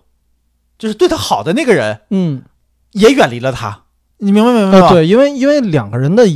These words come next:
Speaker 2: 那个意识啊，或者说智商啊，
Speaker 1: 嗯。
Speaker 2: 已经不在一条线上了，
Speaker 1: 对。
Speaker 2: 很难去交流了。跟那，
Speaker 1: 但是
Speaker 2: 跟那护士不一样吗？
Speaker 1: 但是，
Speaker 2: 嗯。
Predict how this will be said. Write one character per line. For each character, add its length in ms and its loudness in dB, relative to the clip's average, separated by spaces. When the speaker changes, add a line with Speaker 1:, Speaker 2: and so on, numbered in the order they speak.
Speaker 2:
那 160 -2
个 80 0
意 300 0
识 160 -2
啊， 100 0
或 160 2
者 80 4
说 200 4
智 100 -2
商 240 0
啊， 80 0
Speaker 1:
嗯。 40 0
Speaker 2:
已 40 -6
经 160 -6
不 80 -4
在 140 2
一 40 -2
条 140 2
线 240 -2
上 80 0
了， 60 2
Speaker 1:
对。 200 4
Speaker 2:
很 160 -8
难 140 -4
去 100 -2
交 200 0
流 160 -2
了。 100 -4
跟 80 2
那， 60 2
Speaker 1:
但 200 -2
是 100 -4
Speaker 2:
跟 100 0
那 80 2
护 160 2
士 60 2
不 120 0
一 60 -4
样 260 -2
吗？ 160 -12
Speaker 1:
但 340 0
是， 340 -8
Speaker 2:
嗯。 40 -20